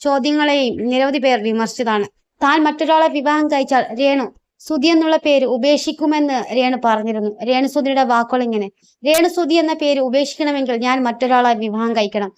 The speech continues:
പുതിയ ഒരാൾ വന്നാൽ സുധിച്ചേട്ടന്റെ ഫോട്ടോ ഞാൻ ചവറ്റുകൊട്ടയിൽ കളയില്ല. അത് എപ്പോഴും എന്നോടൊപ്പം ഉണ്ടാവും. അത് അംഗീകരിക്കുന്ന ആൾ വന്നാൽ മാത്രമേ ഞാൻ വിവാഹം കഴിക്കൂ."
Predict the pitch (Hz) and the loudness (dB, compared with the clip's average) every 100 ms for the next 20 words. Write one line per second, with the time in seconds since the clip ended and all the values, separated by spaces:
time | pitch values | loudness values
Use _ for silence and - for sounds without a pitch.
0 | _ _ - 277 302 311 302 302 277 277 | _ _ -2 2 4 4 4 2 2 0
1 | 269 285 254 294 285 277 277 262 247 247 | 0 -2 -4 -2 0 -2 -4 -2 -2 -2
2 | 240 247 240 _ - 269 254 247 285 262 | -2 -4 -6 _ -2 0 0 0 0 0
3 | 262 247 202 208 214 214 208 185 _ _ | 0 -2 -2 -2 0 2 0 -2 _ _
4 | - 262 294 302 302 302 285 240 254 247 | -4 0 2 2 2 0 0 -2 0 0
5 | 247 254 240 214 202 208 _ _ - 269 | 0 -2 -2 -2 -4 -6 _ _ 0 2
6 | 262 269 294 302 302 285 240 262 269 269 | 2 2 0 0 -2 -2 0 0 0 0
7 | 269 262 254 240 247 247 233 226 226 - | 0 0 -2 -4 -4 -4 -4 -4 -4 -6
8 | 226 220 233 233 226 214 208 | -4 0 0 -2 -4 -4 -6